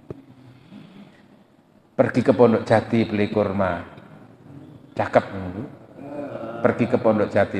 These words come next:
beli kurma. Paket sepatu dikirim ke Jakarta. Maksud hati ingin tetap bersama, namun waktu yang membatasi pertemuan kita. Mudah-mudahan kajian ini akan menjadikan kita menjadi orang-orang yang cerdas.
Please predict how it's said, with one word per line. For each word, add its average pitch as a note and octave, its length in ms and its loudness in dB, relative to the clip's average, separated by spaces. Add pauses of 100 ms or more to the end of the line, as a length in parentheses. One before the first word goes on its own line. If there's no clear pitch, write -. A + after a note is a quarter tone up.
beli F#2+ 240 -4
kurma. F#2+ 560 -2 (720)
Paket G#2 400 2
sepatu G2 480 -2
dikirim F#2+ 400 -6
ke F#2 120 -10
Jakarta. F2 800 -4 (680)
Maksud A2 320 -4
hati G#2+ 320 -2
ingin G#2 320 -4
tetap G2 320 -4
bersama, F2+ 640 -8
namun A2+ 320 -2
waktu A2 640 -4
yang G2 160 -2
membatasi F#2+ 560 -8
pertemuan F2 640 -8
kita. - 560 -10 (1700)
Mudah-mudahan G#2 480 2
kajian G2 480 0
ini G#2 160 -2
akan G2+ 320 -2
menjadikan G2 360 -2
kita G2+ 200 -4
menjadi F#2+ 320 -4
orang-orang F#2 480 -2
yang E2+ 80 -6
cerdas. - 720 -8